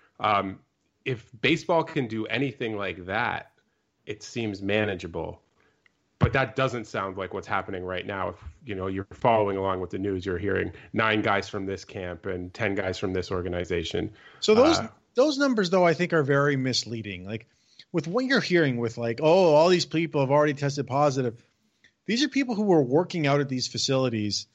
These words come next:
Speaker 2: when they're, when the protocols, there were no health and safety protocols for baseball in place yet. So they were just among the population of the areas they were in, which happened to be Arizona and Florida, <laughs> which, you know,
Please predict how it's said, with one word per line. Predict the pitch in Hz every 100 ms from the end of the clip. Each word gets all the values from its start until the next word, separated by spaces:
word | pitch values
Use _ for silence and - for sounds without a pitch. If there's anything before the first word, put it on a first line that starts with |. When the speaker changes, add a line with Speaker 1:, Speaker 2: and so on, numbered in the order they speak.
| _ _ _ - - -
Speaker 2:
when | 143 147
they're, | 151 156
when | 147 156
the | 151
protocols, | 139 214 214 180 156 135 -
there | 160
were | 156 160
no | 180 233
health | 156 170
and | 139
safety | 147 151 139
protocols | - 147 160 131 120
for | - 147 151
baseball | 139 156 156 - 117
in | 165 156 131
place | - 170 214 -
yet. | 85 - - _ _ _ _ _ _ _ _ _ _
So | - 147 135 135
they | 143
were | 214 175
just | 143 151 - - - _ _
among | 160 143 151 160
the | 143
population | 135 147 143 127 147 139 127
of | 117
the | 135
areas | 135 143 123
they | 135
were | 123
in, | 156 123
which | 127
happened | 131 139 135
to |
be | 131 147
Arizona | 135 131 110 147 151
and | 139 123
Florida, | 110 160 226 147 117 120 160
<laughs> | -
which, | 202 - -
you | 160
know, | 175 160